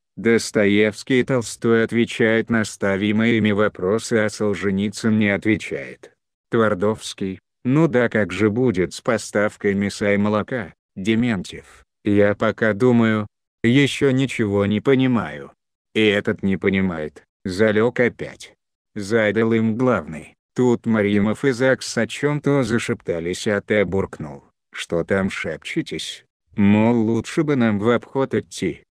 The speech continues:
Дементьев настолько был взволнован, что принял на свой счет: «Я не шепчусь».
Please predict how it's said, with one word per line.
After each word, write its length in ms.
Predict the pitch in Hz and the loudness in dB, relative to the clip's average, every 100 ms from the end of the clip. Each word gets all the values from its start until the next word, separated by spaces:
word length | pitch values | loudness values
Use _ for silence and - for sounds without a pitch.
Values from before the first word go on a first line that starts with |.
| _ - | _ -6
Дементьев 760 | 95 107 110 107 - 151 - | 0 2 2 0 -2 -6 -4
настолько 640 | 110 101 - 123 107 135 | -4 -4 -2 -2 0 -2
был 220 | 131 131 120 | 0 2 0
взволнован, 800 | 110 120 127 117 104 101 107 101 | 0 2 4 4 2 2 0 -2
что 260 | - 104 | -2 -2
принял 420 | - 107 101 101 | 0 0 2 0
на 200 | 98 101 | 0 -2
свой 260 | 95 117 117 | -4 -2 -2
счет: 420 | 110 113 107 - _ _ - | -2 -2 -2 -4 _ _ -2
«Я 280 | 107 117 | 2 4
не 120 | 110 117 | 4 2
шепчусь». 840 | - 87 76 - - - - | 0 -8 -10 -12 -12 -12 -14